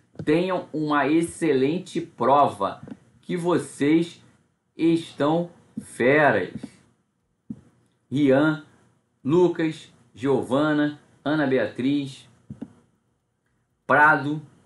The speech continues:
Ana Pontes, Pablo, Lucas Rodrigo, Kevin. Quem mais? Esqueci de alguém, será?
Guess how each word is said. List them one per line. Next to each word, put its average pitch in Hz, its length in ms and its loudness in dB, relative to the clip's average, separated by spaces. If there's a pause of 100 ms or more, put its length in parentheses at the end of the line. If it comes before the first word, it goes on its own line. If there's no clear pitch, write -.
(180)
Ana 151 280 -2
Pontes, 147 880 -2 (840)
Pablo, 147 600 2 (560)
Lucas 175 380 0
Rodrigo, 147 720 0 (1400)
Kevin. 156 640 0 (4000)
Quem 135 120 -2
mais? 131 340 0 (160)
Esqueci 104 280 -12
de 117 60 -8
alguém, 117 220 -4
será? 131 400 -6